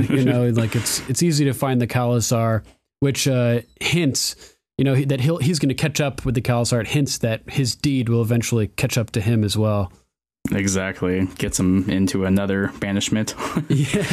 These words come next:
Speaker 1: <laughs> Yep.
Speaker 2: Um, another note on that, uh, in to, in regards to all of the plot seeds that are coming up. Um, Baelish,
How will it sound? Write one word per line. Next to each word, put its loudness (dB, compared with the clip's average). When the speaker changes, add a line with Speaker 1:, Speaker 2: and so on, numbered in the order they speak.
Speaker 1:
<laughs> -
Yep. 0
Speaker 2:
Um, 0
another 0
note 0
on 2
that, -2
uh, -4
in 0
to, -4
in 0
regards -2
to 0
all -2
of -6
the -2
plot -2
seeds -2
that -2
are -4
coming -2
up. -4
Um, 2
Baelish, 0